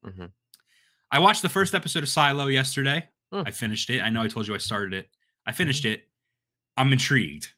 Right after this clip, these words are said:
Speaker 2: about
Speaker 1: Yeah.
Speaker 2: this sci-fi world a
Speaker 1: It's
Speaker 2: lot.
Speaker 1: interesting, dude.
Speaker 2: It's cool. Uh, I think it's really funny, like, basically, they live in a world where, like, you say, "I wanna leave the silo," and they're like,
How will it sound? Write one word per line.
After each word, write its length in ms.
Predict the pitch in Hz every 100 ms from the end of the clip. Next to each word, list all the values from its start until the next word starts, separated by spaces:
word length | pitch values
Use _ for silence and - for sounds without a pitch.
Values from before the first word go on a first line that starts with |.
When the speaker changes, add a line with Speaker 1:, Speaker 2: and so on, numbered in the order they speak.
| _
Speaker 2:
about 160 | 101 101
Speaker 1:
Yeah. 100 | 92
Speaker 2:
this 100 | 87 104
sci-fi 340 | 98 - 92
world 300 | 90 80 76 -
a 60 | 90
Speaker 1:
It's 200 | 104 -
Speaker 2:
lot. 20 |
Speaker 1:
interesting, 520 | 107 101 87 - 82
dude. 180 | 80 80 _ _ _ _ _ _ _ _ _ _ -
Speaker 2:
It's 180 | -
cool. 420 | - 143 104 82 - _ _ _ _ _ _
Uh, 580 | 101 98 95 92 92 98 - _
I 60 | 131
think 120 | 160
it's 100 | 120
really 180 | 143 147
funny, 380 | - 131 117 107
like, 300 | 104 101 - _ _ _ _ _
basically, 760 | 135 135 143 131 123 110 92 - _ _ _ _
they 120 | 120
live 160 | 135 135
in 80 |
a 60 | 120
world 280 | 110 117 113
where, 140 | 107
like, 300 | 101 95 - _ _ _ _ _ _
you 140 | 117 113
say, 320 | - 120 110
"I 120 | 107
wanna 260 | 110 110 98
leave 500 | 98 110 127 - - _ _ _ _ _ _ -
the 60 |
silo," 640 | - 101 101 127 147 151 - _ _
and 100 | 113
they're 80 | 120
like, 180 | 113